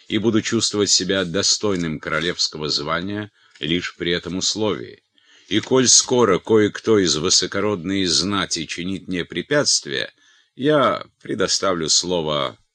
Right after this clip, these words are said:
малым сим". Ещё покойный отец указал Филиппу правильный путь. В тяжёлые для Франции дни он собирал ассамблеи с участием представителей всех классов, всех сословий королевства.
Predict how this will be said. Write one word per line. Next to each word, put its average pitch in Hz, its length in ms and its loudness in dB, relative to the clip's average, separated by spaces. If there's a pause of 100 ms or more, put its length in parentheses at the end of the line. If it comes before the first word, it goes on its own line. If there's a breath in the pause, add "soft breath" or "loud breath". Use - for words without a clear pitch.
(240)
малым 76 540 -4
сим". 58 320 -2 (2000 soft breath)
Ещё 71 320 -4
покойный 90 480 -2
отец - 360 -2
указал 67 420 -6
Филиппу 67 460 -10
правильный 62 540 -10
путь. - 380 -14 (460 soft breath)
В - 80 -20
тяжёлые 98 480 4
для 78 160 -2
Франции 85 520 0
дни 85 200 -6
он 87 120 -4
собирал 80 440 -2
ассамблеи 78 600 -2
с - 120 -2
участием 80 540 -6
представителей 80 800 -6
всех - 380 -2
классов, - 520 -4 (340 loud breath)
всех - 320 2
сословий 85 680 0
королевства. 64 760 -6